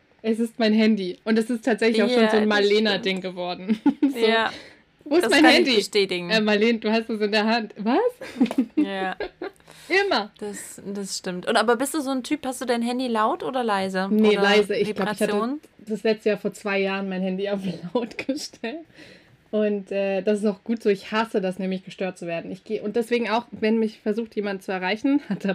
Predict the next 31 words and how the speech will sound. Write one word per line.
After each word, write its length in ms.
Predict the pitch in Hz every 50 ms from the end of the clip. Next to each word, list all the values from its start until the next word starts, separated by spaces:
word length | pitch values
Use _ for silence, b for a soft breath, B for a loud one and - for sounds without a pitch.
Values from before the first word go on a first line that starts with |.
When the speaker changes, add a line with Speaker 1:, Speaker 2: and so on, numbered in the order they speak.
| - _ _
Speaker 1:
Pech. 280 | - 214 180 185 202 - _ _ _ _
Also 220 | - 190 185 185 196
in 720 | 190 190 - 180 - 233 247 - - - - - - 202 208
Speaker 2:
Ja. 220 | 208 208 208 220
Speaker 1:
neunzig 240 | 220 202 226 220 -
Prozent 400 | - 220 190 - - 202 190 190
der 120 | 196 196 190
Fällen 280 | - - 185 180 180
hat 120 | 180 170 -
er 120 | 175 175
Pech. 240 | 180 - - 180 208 - _ _ _ _ _ _ _ _ _ _ _ -
Speaker 2:
Ja, 300 | 208 208 208 202 196 202
das 160 | 196 202 190 -
geht 180 | - 214 208
mir, 300 | 208 202 190 180 165 165
geht 160 | - - 208
mir 180 | 196 190 175 -
auch 140 | - 170 -
meistens 380 | 165 165 160 165 - 175 175
so. 80 | 170 -
Ich 100 | 170 -
hab 100 | 220 -
meins 240 | 240 240 247 247 240
auch 220 | - - 220 -
leise. 380 | - 190 170 170 165 165 175 175
Also 160 | 175 180 180
wenn 100 | 190 196
ich 120 | 202 202
das 160 | - 208 - -
verlege, 540 | - 208 196 196 208 226 226 233 233 226
dann, 640 | 208 196 196 196 196 202 202 202 202 202 202 196 180